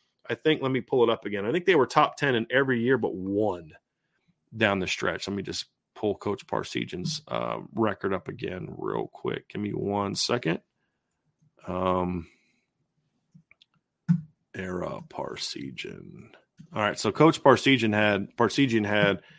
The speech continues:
let's see here, his last, so he was at Notre Dame eleven years, had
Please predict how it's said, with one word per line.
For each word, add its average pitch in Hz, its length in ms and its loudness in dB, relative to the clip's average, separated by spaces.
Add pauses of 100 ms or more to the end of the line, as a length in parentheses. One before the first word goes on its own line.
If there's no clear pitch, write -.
(560)
let's - 240 -10
see 101 260 -4
here, - 600 -6 (280)
his 117 340 2
last, 123 580 8
so 120 60 -2
he 131 100 4
was 139 100 4
at 127 80 0
Notre 127 160 4
Dame 120 180 4
eleven 117 540 4
years, 135 640 4 (840)
had 123 240 4